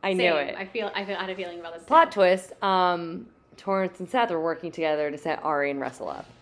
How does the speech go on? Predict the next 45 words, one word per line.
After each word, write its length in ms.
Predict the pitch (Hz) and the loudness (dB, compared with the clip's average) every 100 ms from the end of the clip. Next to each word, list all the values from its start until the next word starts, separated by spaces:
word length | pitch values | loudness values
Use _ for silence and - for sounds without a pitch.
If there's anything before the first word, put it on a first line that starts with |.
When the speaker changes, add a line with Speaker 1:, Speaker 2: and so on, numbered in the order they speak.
| - _ _ _ 196 | -20 _ _ _ 0
Speaker 1:
Um, 520 | 190 175 160 147 143 - _ _ _ _ _ _ 202 | 2 2 0 -6 -12 -18 _ _ _ _ _ _ -6
they 220 | 233 339 | 0 4
weren't 160 | 392 | 4
doing 160 | 359 277 | 4 2
anything 300 | 208 202 175 | 2 0 -4
crazy. 360 | - 147 147 202 | -4 -6 -2 0
Like, 140 | 214 | 4
literally, 540 | 254 277 311 285 302 285 | 8 8 6 2 0 0
if, 280 | 240 214 220 | 2 2 2
when 120 | 220 | 0
Ari 240 | 202 202 190 | 2 2 2
broke 260 | 202 190 | 2 0
her 120 | - | 0
elbow, 540 | 170 170 160 127 - - - - _ | 2 2 2 -2 -4 -12 -18 -20 _
they 80 | 196 | 4
were 80 | 196 | 6
like, 200 | 196 190 | 4 2
"Russell, 260 | 262 202 | 2 2
you 180 | 165 165 | -2 -2
should 140 | - - | -6 -4
take 160 | 170 | -4
her 80 | 175 | -4
to 80 | 190 | -6
the 80 | 208 | -4
hospital," 380 | 226 220 131 135 | -4 -4 -6 -4
which 200 | 170 - | -6 -4
he 100 | 214 | -4
would 120 | 196 | -4
have 120 | 196 | -4
probably 480 | - 202 226 220 214 | -2 0 2 2 0
done 160 | 196 185 | 2 0
anyway. 480 | 185 160 85 - - - - - - _ _ | 0 -2 -6 -10 -14 -20 -20 -20 -20 _ _
And 260 | 214 214 214 | 0 2 0
Speaker 2:
Or 40 | 202 | 0
the 240 | 180 175 | 2 2
Speaker 1:
Ari, 240 | 190 196 226 | 2 0 -4
Speaker 2:
boat 80 | - | -8
scene. 300 | - 151 196 | -12 -16 -8
Speaker 1:
yes, 180 | 175 - - - | -6 -6 -12 -10
and 120 | 220 | -6
the 40 | 196 | -2
boat, 220 | 160 - | -4 -2
yes. 180 | - - - - - - - | -4 -6 -12 -20 -20 -8 0
And 160 | 208 | 0
Ari, 680 | - 185 196 208 226 214 | 2 2 2 2 0 -4